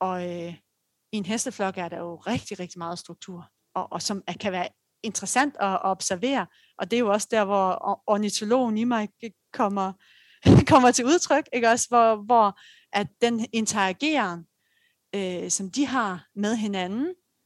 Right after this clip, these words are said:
øh, og at de ikke altid vælger mig til, men at jeg også bare får lov til at øh,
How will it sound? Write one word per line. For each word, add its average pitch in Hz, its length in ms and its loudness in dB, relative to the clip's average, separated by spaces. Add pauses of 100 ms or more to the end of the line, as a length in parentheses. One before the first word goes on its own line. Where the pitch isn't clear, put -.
(280)
øh, 190 260 -4
og 185 120 0
at - 160 -8
de 196 60 -8
ikke 240 200 -4
altid 240 320 0
vælger 185 320 -4
mig 185 260 0
til, 320 360 -2
men 220 300 0
at 190 200 -4
jeg 233 100 2
også 220 260 -2
bare 214 180 0
får 202 180 -4
lov 196 260 -4
til 220 340 -6
at - 180 -10 (540)
øh, 185 120 -6